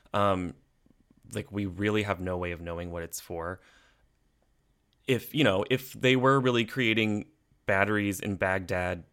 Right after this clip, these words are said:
two thousand years ago, that would be a pretty exciting time to be alive, right? Um,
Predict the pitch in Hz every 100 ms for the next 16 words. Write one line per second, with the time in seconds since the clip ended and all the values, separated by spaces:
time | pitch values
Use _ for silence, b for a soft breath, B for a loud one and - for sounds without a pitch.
0 | _ _ 113 101 95 95 92 92 92 95
1 | 90 90 - - 110 104 139 143 165 156
2 | 139 - 131 131 104 - - 101 104 104
3 | 98 107 98 98 98 - 90 95 82 95
4 | 85 80 78 82 - 95 85 95 - _
5 | _ 98 95 92 95